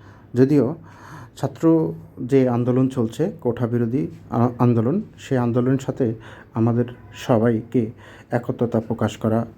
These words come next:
উচিত। কিন্তু, আহ, কিছুই করার ছিল না, ইমার্জেন্সি কাজ,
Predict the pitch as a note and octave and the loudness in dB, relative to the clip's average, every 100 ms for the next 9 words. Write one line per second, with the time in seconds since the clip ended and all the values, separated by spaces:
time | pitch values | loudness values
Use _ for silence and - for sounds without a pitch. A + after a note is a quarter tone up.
0 | - - B2+ - C3+ - - - - - | -6 -2 0 0 -2 -4 -20 -20 -20 -20
1 | - - - - C3+ A2+ B2 A2 - - | -20 -20 -10 0 2 4 2 0 -4 -16
2 | - - - - B2+ A#2 A2+ A2 A2 - | -20 -20 -20 -6 2 4 4 2 0 -6
3 | - - B2+ D3 C#3+ C#3+ C#3+ C#3+ C3+ D3 | -20 -8 -4 -2 2 2 2 0 -2 0
4 | D#3 D#3+ - A#2+ B2+ A#2+ B2+ B2 - B2 | -2 -4 -4 0 2 0 -2 -2 0 0